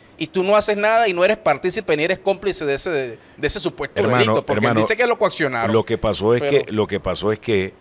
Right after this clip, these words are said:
Speaker 2: yo no sé, pues tú me estás hablando hasta de whisky que hubo de por medio. Yo no sé si en la pea se le olvidó.
Speaker 1: <laughs> ¿Será que se había echado unos
Speaker 2: Se,
Speaker 1: palos?
Speaker 2: se, se le olvidó el documento, ¿no? Se le olvidó que firmó el do-, eh, eh, eh, perdón, ese, ese, ese, ese,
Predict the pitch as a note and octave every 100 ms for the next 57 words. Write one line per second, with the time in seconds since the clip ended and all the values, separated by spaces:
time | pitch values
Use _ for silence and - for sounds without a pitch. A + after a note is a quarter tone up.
0 | - D2+ E2 F#2 A2 F2+ F#2 - C#2 -
1 | C2+ F2 F#2 G2+ G2+ G#2+ - G#2 E2+ F2
2 | F#2+ - G#2 E2+ E2+ F2+ G#2 G#2 G2+ E2
3 | G2+ - - - - - - D2 G#2 A#2
4 | - A#2+ A2+ G#2+ F#2 A2+ A2+ D3+ C#3 B2+
5 | A2 G#2 A#2 G#2 - - E3+ - - D#3+
6 | - E3 D#3 G3 G#3+ F3+ F#3 G3+ G3+ G3
7 | - A#3 E3 C#3+ B2+ A#2 A2+ G#2+ G#2 A2+
8 | C3+ C3+ A#2+ D3 F3 - E2 - - -
9 | - - - G2+ E3 A3 A#2 A2+ G#2+ G#2+
10 | G#2 B2+ A#2+ G2 G#2+ A#2 A#2 F2 E2 F#2+
11 | F2+ G2 G#2+ A2+ C3 G#2+ B2 A#2 F#2+ G#2+
12 | A#2 F#2 F2+ A2+ G2+ - F2+ F2+ A#2